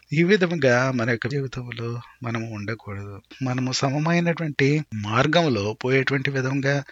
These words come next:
మన యొక్క భక్తి విశ్వాసములు అనేటువంటివి ఉండవలసి ఉన్నది.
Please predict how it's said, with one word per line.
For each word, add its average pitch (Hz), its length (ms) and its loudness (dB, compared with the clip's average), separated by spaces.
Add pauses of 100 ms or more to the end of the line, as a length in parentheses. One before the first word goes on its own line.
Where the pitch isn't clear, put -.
(140)
మన 127 160 2
యొక్క 127 180 0
భక్తి 127 500 0
విశ్వాసములు 127 720 -2
అనేటువంటివి 113 720 -2 (100)
ఉండవలసి 117 560 -2
ఉన్నది. 95 380 -10